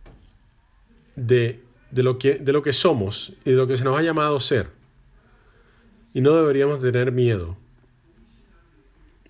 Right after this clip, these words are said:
Deberíamos de saber de aquí hay una resurrección que va a venir. Y, pero ¿qué tal ahora y aquí? ¿Qué tal hoy? La resurrección tiene algo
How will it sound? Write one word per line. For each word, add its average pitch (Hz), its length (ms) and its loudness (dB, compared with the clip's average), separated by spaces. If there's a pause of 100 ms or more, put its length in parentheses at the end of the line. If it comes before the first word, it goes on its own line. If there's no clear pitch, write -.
Deberíamos 131 360 2
de 147 60 -4
saber 135 560 0
de 120 160 -2
aquí 113 160 -2
hay 127 80 2
una 147 140 0
resurrección 120 720 -4
que - 160 -4
va 117 100 2
a - 20 0
venir. 98 380 -2 (2000)
Y, 147 80 -12
pero 147 220 0
¿qué 180 80 -2
tal 202 180 0
ahora 131 460 0
y 127 120 0
aquí? 117 380 -4 (260)
¿Qué 165 120 -6
tal 180 180 2
hoy? 101 300 -2 (1700)
La 131 160 -4
resurrección 139 640 -2
tiene 165 220 0
algo 165 600 -4